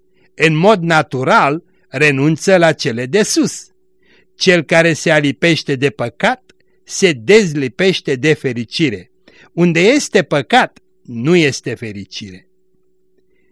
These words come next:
Să nu prea curvești. Când Dumnezeu dă îndemnul acesta, știe că omul poate să nu prea curvească. Și dacă totuși prea curvește, înseamnă că de bunăvoie a primit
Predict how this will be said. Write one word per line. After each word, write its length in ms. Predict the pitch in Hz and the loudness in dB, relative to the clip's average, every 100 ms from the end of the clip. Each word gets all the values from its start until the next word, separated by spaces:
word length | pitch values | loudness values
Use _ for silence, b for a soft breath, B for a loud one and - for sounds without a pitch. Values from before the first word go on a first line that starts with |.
| _ | _
Să 320 | _ - 156 143 | _ -4 0 0
nu 200 | 139 202 | 2 0
prea 260 | 175 160 | 0 0
curvești. 640 | - 147 117 101 - - _ _ _ _ _ _ _ _ _ _ _ _ | 0 -4 -4 -8 -10 -16 _ _ _ _ _ _ _ _ _ _ _ _
Când 320 | 185 175 147 - | 2 2 0 -6
Dumnezeu 640 | 139 175 165 151 139 269 | -2 0 0 0 2 0
dă 140 | 185 180 | 2 0
îndemnul 500 | 151 165 165 147 123 | 0 0 0 0 -2
acesta, 720 | 117 - 107 - 180 220 - _ _ | -4 -8 -14 -8 -2 -2 -4 _ _
știe 460 | - - - 302 180 | -14 -6 2 4 4
că 220 | - 143 | -2 -4
omul 340 | - 165 165 196 | 0 2 2 0
poate 500 | - 370 320 - 143 | -2 2 2 2 -4
să 180 | 147 | -4
nu 120 | 131 120 | -6 -6
prea 220 | 120 113 | -8 -8
curvească. 720 | - 110 104 98 - - 101 _ b b | -10 -12 -12 -14 -16 -18 -20 _ b b
Și 320 | - - 170 135 | -6 -2 -2 -2
dacă 360 | 110 165 - 147 | 0 0 0 0
totuși 460 | 240 254 160 - | 2 2 0 -6
prea 180 | - 147 | -4 -4
curvește, 680 | - 123 101 104 - 247 302 b b | -4 -8 -8 -12 -2 -2 -2 b b
înseamnă 540 | 165 165 185 190 208 | -4 -2 0 2 2
că 160 | 202 175 | 2 0
de 160 | 151 156 | 2 0
bunăvoie 760 | 147 135 123 98 165 214 220 208 | 0 -2 -4 -2 0 2 2 2
a 140 | 143 | -2
primit 480 | - 131 143 196 | -2 -2 -2 -2